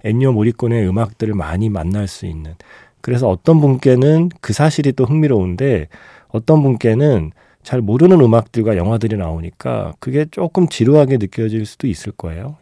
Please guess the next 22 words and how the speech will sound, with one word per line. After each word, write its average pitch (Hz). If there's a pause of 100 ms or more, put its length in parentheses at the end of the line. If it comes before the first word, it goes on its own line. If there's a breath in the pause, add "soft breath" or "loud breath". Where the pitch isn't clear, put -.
예, 80
사람마다 143 (180)
또 104
차이가 131
있죠. 139 (640 loud breath)
반대로 143
어떤 143
분은 131
Once 127
Upon 156
a 151
Time 151
in 139
America, 127
미션, 110
시네마 170
천국 143
이런 135
음악들을 120
너무 117
잘 117
아니까 90